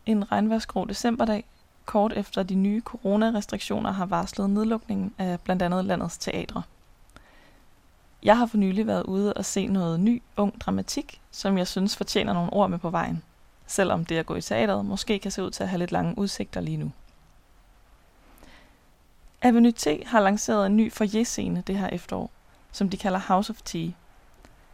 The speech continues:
Scenen skal være en platform for vækstlaget i dansk teater, og skal for publikum fungere som en uformel måde at tage teateret på og få en øl bagefter i baren. Jeg var inde og se et stykke den første december,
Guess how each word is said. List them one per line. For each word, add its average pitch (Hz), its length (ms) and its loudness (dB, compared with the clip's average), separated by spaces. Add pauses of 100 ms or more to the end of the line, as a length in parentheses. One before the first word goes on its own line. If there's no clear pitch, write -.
(240)
Scenen 233 360 4
skal 214 180 -2
være 190 100 2
en 185 100 0
platform 214 500 0
for 190 140 -4
vækstlaget 208 520 0
i 196 40 -4
dansk 208 280 -4
teater, 247 400 -2 (400)
og 214 120 0
skal 220 160 -2
for 208 80 -6
publikum 240 500 -2
fungere 208 420 2
som 208 160 0
en 214 180 4
uformel 262 460 2
måde 180 220 0
at 190 60 -4
tage 180 180 -4
teateret 185 440 0
på 202 220 -6 (400)
og 170 200 4
få - 160 0
en 214 160 2
øl 220 120 -2
bagefter 185 420 -2
i 160 60 -4
baren. 160 360 -4 (1800)
Jeg 226 120 10
var 240 80 8
inde 214 220 6
og 233 60 2
se 220 200 -2
et 190 100 -6
stykke 214 360 -2
den 196 120 -4
første 208 340 0
december, 247 440 0